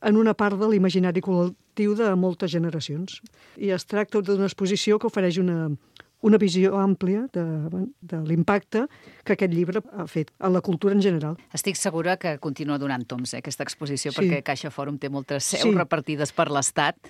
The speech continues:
Speaker 1: Ja ho vull
Speaker 2: i
Speaker 1: mirar-ho,
Speaker 2: segur que la fa
Speaker 1: sí,
Speaker 2: rodar.
Speaker 1: perquè és una excusa per anar a qualsevol lloc, no
Speaker 2: Exacte,
Speaker 1: m'importaria.
Speaker 2: sí, una escapada de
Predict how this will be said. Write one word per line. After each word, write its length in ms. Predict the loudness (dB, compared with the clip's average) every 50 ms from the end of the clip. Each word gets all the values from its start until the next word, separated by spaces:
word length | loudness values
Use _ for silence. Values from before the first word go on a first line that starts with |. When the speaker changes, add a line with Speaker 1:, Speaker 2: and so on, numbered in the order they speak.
| -6 0
Speaker 1:
Ja 140 | 2 4
ho 20 | 4
vull 140 | 6 6 6
Speaker 2:
i 20 |
Speaker 1:
mirar-ho, 240 | 6 6 6 6 6
Speaker 2:
segur 160 | 6 4 4
que 100 | 4 4 4
la 60 | 4 2
fa 140 | 2 -2 -2
Speaker 1:
sí, 160 | 0 0 0
Speaker 2:
rodar. 220 | 2 2 0 -2 -6 -8 _ -4
Speaker 1:
perquè 300 | -2 0 2 4 4 4 4 4
és 240 | 4 2 4 4 4
una 80 | 4 4
excusa 260 | 4 2 4 4 4
per 140 | 4 4 2
anar 140 | 4 2 4
a 20 |
qualsevol 380 | 2 2 2 4 4 4 4 4
lloc, 240 | 2 0 -2 -2 0
no 100 | 4 4 4
Speaker 2:
Exacte, 340 | 4 4 0 -2 0 0 2 4
Speaker 1:
m'importaria. 180 | 6 6 6 6 4
Speaker 2:
sí, 160 | 2 -2 -2
una 140 | -2 -2 -2
escapada 420 | -2 -2 -2 2 2 2 4 4
de 20 | 4